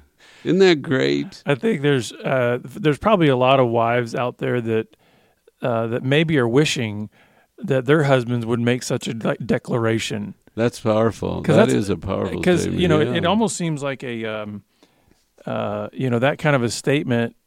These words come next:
Speaker 2: almost feels like it could be depressing. "Oh my goodness, he's an emotionally underdeveloped man."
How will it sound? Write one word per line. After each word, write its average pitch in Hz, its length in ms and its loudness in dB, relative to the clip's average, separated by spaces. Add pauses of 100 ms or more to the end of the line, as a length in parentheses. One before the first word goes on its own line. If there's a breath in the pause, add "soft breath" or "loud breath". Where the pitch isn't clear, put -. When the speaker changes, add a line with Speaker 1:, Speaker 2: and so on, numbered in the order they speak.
(100)
Speaker 2:
almost 135 400 0
feels 131 320 0
like 117 160 -2
it 127 100 -10
could 139 160 -2
be 127 100 2
depressing. 135 720 0 (720)
"Oh 160 60 -4
my 110 140 -2
goodness, 110 320 0
he's 107 160 -2
an 113 200 0
emotionally 123 420 0
underdeveloped 117 460 0
man." 123 180 0